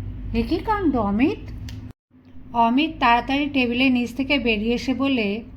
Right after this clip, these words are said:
"আমার ঘরটা আজ অসম্বন্ধ প্রলাপে মেতেছে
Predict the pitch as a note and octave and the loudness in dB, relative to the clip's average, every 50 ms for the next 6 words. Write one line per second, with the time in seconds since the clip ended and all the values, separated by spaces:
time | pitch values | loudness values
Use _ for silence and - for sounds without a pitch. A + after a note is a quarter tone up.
0 | - - - - - - - - - - C4+ B3+ A#3 G#3 F#3+ F#3 F#3+ G#3+ A3 G#3+ | -16 -16 -16 -16 -16 -16 -16 -14 -10 -6 -2 0 2 2 2 2 2 0 0 0
1 | - A#3+ B3 A#3+ B3 - D4 D#4 D#4+ C#4+ C4 - - - - - - - - C4 | 0 0 0 0 0 2 2 4 2 2 0 -6 -12 -16 -16 -16 -8 -2 2 4
2 | A#3+ A3+ - - B3 A3 G#3+ G#3+ A3 A#3 A#3+ A#3+ C#4 E4 E4 - - C4+ A#3+ A3+ | 4 4 2 2 0 0 0 0 0 0 0 0 -2 -2 -4 -2 -2 0 2 4
3 | A3 A3 A3 D#4 D#4+ E4 D#4+ B3 G3 - - F#3 F3+ - - F#3 E3+ D#3 | 2 2 2 2 0 2 2 0 0 0 0 -2 -2 0 0 0 0 0